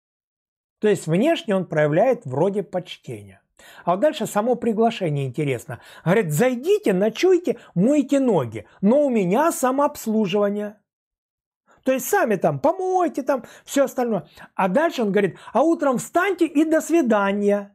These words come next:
Я свой долг выполнил». Вы понимаете, небу такое гостеприимство не нужно.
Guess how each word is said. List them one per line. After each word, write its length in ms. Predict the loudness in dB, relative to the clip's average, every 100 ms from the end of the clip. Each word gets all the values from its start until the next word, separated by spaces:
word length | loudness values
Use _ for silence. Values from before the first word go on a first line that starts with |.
| _ _
Я 280 | 0 2 0
свой 300 | -2 0 2
долг 360 | 2 0 -2 -10 _
выполнил». 1040 | 0 2 4 2 2 0 0 -2 -4 -6 -14 _ _ _ _ _ _ _ _ _
Вы 60 | -10
понимаете, 460 | -6 -2 -2 -2
небу 440 | -2 0 0 -2 -4
такое 480 | -4 -6 -2 0 0
гостеприимство 880 | -2 -4 -6 -6 -4 -4 -4 -6
не 160 | -4 -2
нужно. 540 | -2 -2 -4 -10 -18